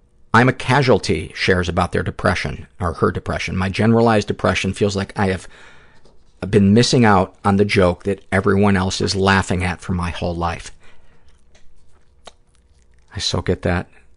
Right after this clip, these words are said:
I so get that. That feeling like a group of people laughing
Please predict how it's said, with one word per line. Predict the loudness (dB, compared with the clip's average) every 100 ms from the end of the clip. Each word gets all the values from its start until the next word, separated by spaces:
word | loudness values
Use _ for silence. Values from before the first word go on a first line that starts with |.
| -20 _
I | -8
so | -6 -2 -2
get | -2 -4
that. | -2 -4 -6 -16 _ _ -20 -20 -20 -20 -20 -18 -18 -18 -20 -20 -20 -20 -20 -8
That | -6
feeling | 0 2 4 2 0 -8 -20 -20 -20 _
like | -8 -8
a | -4
group | -2 -2
of | -2
people | -6 -4 -4
laughing | -2 -4 -4 -6 -6